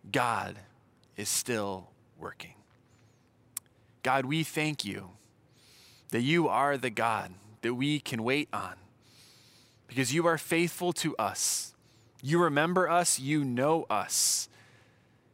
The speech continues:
God, and you will always act for our good and for your glory.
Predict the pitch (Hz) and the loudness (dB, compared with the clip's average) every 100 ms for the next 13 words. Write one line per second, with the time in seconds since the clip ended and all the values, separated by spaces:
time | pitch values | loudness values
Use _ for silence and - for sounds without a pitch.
0 | _ 107 120 117 120 139 143 131 127 131 | _ -2 0 0 0 2 2 2 2 2
1 | 131 - 117 120 - - 110 - 113 113 | 0 0 0 0 -2 -4 -4 0 -2 -2
2 | 107 107 71 101 - 117 107 104 107 98 | -4 -4 -6 -10 -6 -4 -2 -4 -6 -6
3 | 92 90 92 85 | -8 -8 -8 -14